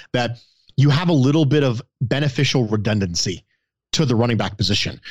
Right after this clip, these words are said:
because redundancy, I've been preaching this the entire offseason, redundancy is not a bad thing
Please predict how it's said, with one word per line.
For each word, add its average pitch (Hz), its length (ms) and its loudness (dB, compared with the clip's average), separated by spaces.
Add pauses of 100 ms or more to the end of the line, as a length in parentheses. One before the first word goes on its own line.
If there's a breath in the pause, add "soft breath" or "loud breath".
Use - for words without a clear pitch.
(180 loud breath)
because 127 340 0 (200 loud breath)
redundancy, 165 560 2
I've 135 160 -2
been 123 140 0
preaching 156 300 0
this 117 140 0
the 120 80 0
entire 117 260 0
offseason, 107 420 -2
redundancy 156 340 0
is 113 120 -2
not 123 160 -2
a 117 40 -4
bad 110 300 -4
thing 95 220 -6